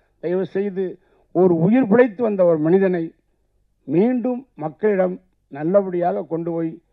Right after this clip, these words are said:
சேர்க்குவோம் என்று இங்க இருக்கக்கூடிய பத்திரிகையாளர்கள் மத்தியிலும் ஊடக மத்தியிலும் உங்க கால்களை ஒவ்வொரு காலை தொட்டு கேட்கிறேன். படத்தை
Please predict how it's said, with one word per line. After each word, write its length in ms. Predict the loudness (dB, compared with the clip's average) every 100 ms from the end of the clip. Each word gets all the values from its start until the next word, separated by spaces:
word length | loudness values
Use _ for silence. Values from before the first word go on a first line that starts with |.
| _ _ _ _ _
சேர்க்குவோம் 400 | -2 -2 -6 -6
என்று 340 | -6 -4 -6 -4
இங்க 180 | -4 -2
இருக்கக்கூடிய 380 | -2 -2 -2 -2 -2
பத்திரிகையாளர்கள் 680 | -2 -2 -2 2 2 2 -2
மத்தியிலும் 640 | -4 -2 -2 -2 -6 -14 _ _ _
ஊடக 380 | -2 0 0
மத்தியிலும் 520 | 0 -2 -2 -4 -8 -20 _
உங்க 240 | -8 -8 -4
கால்களை 580 | -4 -2 -2 -4 -6 -12 _ _ -2
ஒவ்வொரு 400 | 0 6 6 6
காலை 160 | 2
தொட்டு 180 | -2 -8
கேட்கிறேன். 520 | -8 -6 -6 -8 -8 _ _
படத்தை 560 | -4 -4 -6 -14 -18